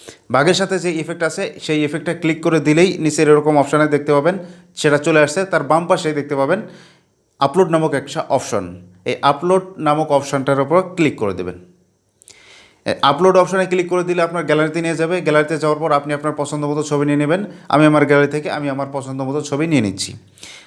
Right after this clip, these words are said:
আচ্ছা, এই ছবি নেওয়ার পরে নিচের অপশন থেকে দেখতে পাচ্ছেন ক্রিয়েট, ক্রিয়েট অপশন, সেই ক্রিয়েট অপশনে ক্লিক করে দেবেন। ক্রিয়েট অপশনে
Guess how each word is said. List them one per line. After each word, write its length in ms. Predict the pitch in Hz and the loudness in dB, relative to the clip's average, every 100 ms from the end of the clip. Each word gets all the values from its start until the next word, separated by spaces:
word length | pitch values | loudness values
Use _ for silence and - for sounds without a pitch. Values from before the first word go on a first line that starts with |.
| - | -4
আচ্ছা, 280 | 127 - 110 | -2 0 2
এই 140 | 147 | 2
ছবি 240 | 165 170 | 0 0
নেওয়ার 220 | 190 185 180 | 2 0 0
পরে 320 | 170 180 190 | 0 0 0
নিচের 300 | 175 180 170 | -2 -2 -2
অপশন 380 | - 143 185 180 | -2 -2 -2 -2
থেকে 180 | 170 | -4
দেখতে 240 | 151 151 156 | -4 -4 -2
পাচ্ছেন 360 | 147 180 175 | -2 -4 -6
ক্রিয়েট, 420 | 180 190 - - - _ _ _ _ _ | 0 2 2 -2 -16 _ _ _ _ _
ক্রিয়েট 200 | 185 170 | -2 2
অপশন, 300 | 147 - 120 | 0 0 -6
সেই 140 | 151 | -4
ক্রিয়েট 260 | 147 170 165 | -4 -2 -2
অপশনে 300 | 147 160 185 | -2 -2 -6
ক্লিক 280 | 185 127 - | -4 -4 -2
করে 140 | 110 | -2
দেবেন। 280 | 101 95 95 - _ _ _ _ _ _ _ _ _ _ _ _ _ _ _ _ _ _ _ _ _ _ _ _ _ _ _ _ _ _ _ _ _ _ _ _ _ _ _ _ _ | -2 -8 -10 -18 _ _ _ _ _ _ _ _ _ _ _ _ _ _ _ _ _ _ _ _ _ _ _ _ _ _ _ _ _ _ _ _ _ _ _ _ _ _ _ _ _
ক্রিয়েট 260 | - 196 185 | 2 4 6
অপশনে 580 | 190 190 190 196 190 | 2 2 0 0 -2